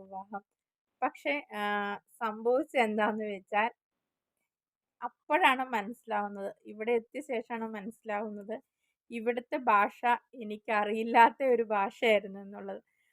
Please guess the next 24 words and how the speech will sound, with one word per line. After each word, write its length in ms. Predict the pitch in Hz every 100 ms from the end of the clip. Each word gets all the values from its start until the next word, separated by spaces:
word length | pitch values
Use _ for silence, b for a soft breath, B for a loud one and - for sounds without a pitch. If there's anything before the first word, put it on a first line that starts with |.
| _ -
അവിടെയാണ് 560 | 220 247 285 277 240 240
ഞാൻ 120 | 233 226
ആകെ 520 | 208 202 220 240 269 262
പെട്ടുപോയി 760 | 226 202 _ - 269 233 214 220 214
എന്ന് 160 | 208 214
പറയുന്നത്. 400 | 202 190 190 202 -
ഒരുപാട് 680 | 202 202 208 208 220 233 247 262
കാര്യങ്ങൾ, 300 | 220 208 196 196
അതായത് 280 | 202 226 262 _ _ _ _
ഇപ്പോൾ 260 | 233 220 233
ഒരു 100 | 247 262
വീട്ടിലായി 500 | 233 220 247 302 254
കഴിയുമ്പോൾ 440 | 254 247 240 254 214
അവർ 140 | 214 247 240
പറയുന്നതും 480 | 220 220 226 247 240 214
ഞാൻ 120 | 214 240
പറയുന്നതും 380 | 220 214 226 233
തമ്മിൽ 180 | 220 226 214
ഒരുപാട് 400 | 220 214 220 240
വ്യത്യാസങ്ങളുണ്ട്. 760 | 226 - 208 226 220 208 202 196 - 220
അവിടെ 220 | 220 226
എനിക്ക് 180 | 226 294 -
സപ്പോർട്ടായി 560 | 233 - 214 208 220 214
നിന്നത് 300 | 208 208 220